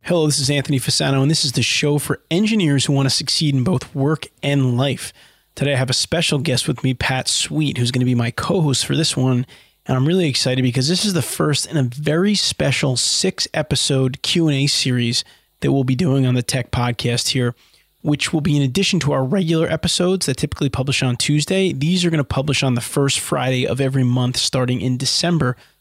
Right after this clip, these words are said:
of twenty fifteen. And this segment or the special series is brought to you by a special new sponsor of the show.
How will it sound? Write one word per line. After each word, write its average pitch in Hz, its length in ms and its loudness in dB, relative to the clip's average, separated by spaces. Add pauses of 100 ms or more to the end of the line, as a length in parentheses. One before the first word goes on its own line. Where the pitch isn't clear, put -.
of 123 200 -4
twenty 135 320 0
fifteen. 127 760 0 (460)
And 143 200 2
this - 340 0 (100)
segment 143 460 0
or 135 60 2
the 135 80 2
special 165 400 0
series 123 340 0
is 131 80 0
brought 143 320 -2
to - 160 0
you 127 500 2
by 123 180 0
a 120 120 0
special 175 640 0
new 156 180 2
sponsor 175 600 0
of 127 80 -4
the 131 60 -4
show. 120 400 -2